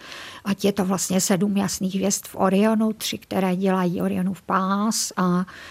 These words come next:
další čtyři, které má, když si představíme tu postavu nebeského lovce, tak on je má na ramenou a na kolenou, ale protože to je taková docela složitá představa si mezi ty hvězdy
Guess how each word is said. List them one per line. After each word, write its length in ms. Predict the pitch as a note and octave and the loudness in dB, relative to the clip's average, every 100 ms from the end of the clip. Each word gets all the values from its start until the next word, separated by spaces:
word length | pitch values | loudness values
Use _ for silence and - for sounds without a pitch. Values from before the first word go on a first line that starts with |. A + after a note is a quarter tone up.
| - G#3 | -6 0
další 400 | G3 F3 - - | 2 2 -6 -8
čtyři, 460 | - F#3 F3 F#3+ | -4 -2 0 -2
které 680 | - - F#3+ F#3+ F#3 F#3 F#3 - - - - - | -4 -2 0 2 2 2 0 -6 -20 -20 -20 -4
má, 560 | G3 F#3+ F#3 F3+ E3+ - - | 0 2 2 2 0 -6 -6
když 140 | F#3 | -4
si 120 | - | -4
představíme 560 | - - - F3+ F#3+ F#3+ | -6 -8 -2 0 2 0
tu 120 | G#3+ | -4
postavu 440 | - - - G3 | -4 -6 0 2
nebeského 600 | G#3 F#3 F#3+ - G3+ F#3+ | 2 0 -2 0 0 2
lovce, 480 | F#3+ F3+ - G#3 G#3 G#3 - - - | 2 0 -2 2 2 0 -18 -20 -12
tak 220 | F#3 F#3+ | -8 -2
on 80 | F#3+ | 0
je 80 | |
má 180 | F#3+ G3 | 4 4
na 160 | F#3+ F3+ | 4 4
ramenou 420 | F#3 G3 G3+ F#3 | 2 2 2 2
a 80 | F#3 | 0
na 120 | F3 | -2
kolenou, 680 | - G#3+ A3+ A3+ A3 A3 - | 2 2 4 4 4 4 2
ale 360 | G3 F#3+ F#3+ F#3+ | 0 2 2 -2
protože 520 | - F#3+ - F#3+ G3 | -6 -10 -8 -8 -4
to 100 | G3+ | -2
je 160 | F#3+ F#3+ _ - | -2 -4 _ -10
taková 260 | F3 G3+ F#3+ | -4 -2 -2
docela 280 | - F3 | -2 -2
složitá 520 | F3 F#3 F#3 G#3+ G#3 G#3+ | 0 -2 -2 2 4 2
představa 460 | - - G3+ G#3 | -2 -4 0 2
si 160 | G3+ G#3 | 0 -2
mezi 240 | G3+ F3+ | -4 -6
ty 120 | F#3+ | -4
hvězdy 540 | F#3+ G3 G3 - F3+ | -2 0 0 -2 -2